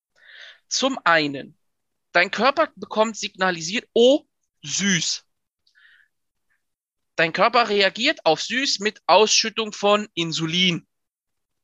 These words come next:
Das ist der Stoff, der in der Bauchspeicheldrüse, äh, produziert wird. Achtung, Vorsicht, könnte Halbwissen sein. Ich denke aber, es war die Bauchspeicheldrüse, wird dort ausgeschüttet,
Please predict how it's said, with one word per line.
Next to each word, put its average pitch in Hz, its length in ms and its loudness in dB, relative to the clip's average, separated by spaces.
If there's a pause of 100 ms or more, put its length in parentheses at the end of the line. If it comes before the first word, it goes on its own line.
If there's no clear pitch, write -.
(540)
Das 170 200 0
ist 190 160 -8
der 151 120 0
Stoff, - 360 2
der 175 160 0
in 156 100 -4
der 147 100 -2
Bauchspeicheldrüse, 214 1300 -2
äh, 190 240 4
produziert 185 680 -8
wird. 202 240 -4 (240)
Achtung, 185 360 -6
Vorsicht, 185 380 -6
könnte 160 240 -8
Halbwissen 196 440 -6
sein. 208 280 0 (500)
Ich - 120 -16
denke 208 240 0
aber, 190 140 0
es 180 100 -8
war 190 100 2
die 185 100 -8
Bauchspeicheldrüse, 170 1040 0 (920)
wird - 240 -4
dort 175 200 4
ausgeschüttet, 233 840 0